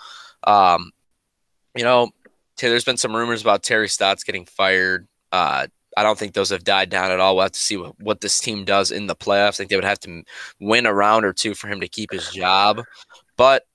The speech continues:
you know, this is a very good stretch of basketball they're playing right now, and they, they've got two massive tests coming up against the Suns and the Nuggets. If they want that five seed and they wanna play the Nuggets, which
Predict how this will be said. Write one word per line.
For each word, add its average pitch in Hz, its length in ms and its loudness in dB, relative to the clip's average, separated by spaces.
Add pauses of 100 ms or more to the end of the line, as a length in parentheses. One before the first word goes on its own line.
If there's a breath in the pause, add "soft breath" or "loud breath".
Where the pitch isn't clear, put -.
you 101 80 -10
know, 104 440 -2
this 110 200 -6
is 107 120 -8
a 107 40 -10
very 110 260 4
good 104 160 -4
stretch - 300 -4
of 90 60 -14
basketball 98 440 -2
they're 95 140 -4
playing 95 320 -2
right 95 160 -4
now, 90 320 0
and 92 320 0
they, 90 280 -2
they've 95 200 -6
got 98 260 2 (100)
two 120 260 -4
massive 107 600 -4
tests - 340 -2
coming 98 240 -6
up 95 80 -8
against 95 220 -8
the 92 80 -8
Suns 95 340 -6
and 92 100 -10
the 85 60 -10
Nuggets. 101 460 -6 (320 loud breath)
If - 140 -2
they 123 140 4
want 127 220 4
that 127 160 4
five 123 300 0
seed 98 180 -4
and 90 60 -10
they 92 80 -6
wanna 92 200 -6
play 98 220 -4
the 90 80 -10
Nuggets, 95 340 -6
which - 300 -8